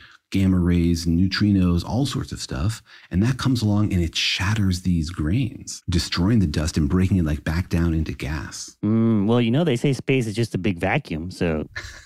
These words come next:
Speaker 1: <laughs>
Speaker 2: doesn't it just suck up all the dust? <laughs> Anyways, uh, so you were saying that dust is important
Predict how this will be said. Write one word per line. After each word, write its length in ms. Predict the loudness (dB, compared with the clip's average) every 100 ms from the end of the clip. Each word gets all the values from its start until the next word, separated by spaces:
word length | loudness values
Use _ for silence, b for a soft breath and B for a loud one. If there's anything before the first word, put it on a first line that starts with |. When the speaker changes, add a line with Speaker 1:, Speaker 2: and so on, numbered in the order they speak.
| -4 -2
Speaker 1:
<laughs> 640 | -2 0 -2 0 -2 0
Speaker 2:
doesn't 220 | 2 2
it 40 | 0
just 200 | 0 0
suck 180 | 0
up 100 | 0
all 60 | 0
the 600 | 0 2 0 2 -2 0
dust? 420 | -2 -2 -2 -4 -4 -6 -2 -4 -2 -4 -4 -6 -4
<laughs> 80 |
Anyways, 400 | -2 2 2 0
uh, 420 | 0 0 2 0 -2
so 120 | -2
you 100 | 2
were 100 | 2
saying 320 | 2 0 2 2
that 300 | 0 -2 -2
dust 320 | 0 0 0
is 100 | 0
important 600 | 0 0 0 2 -2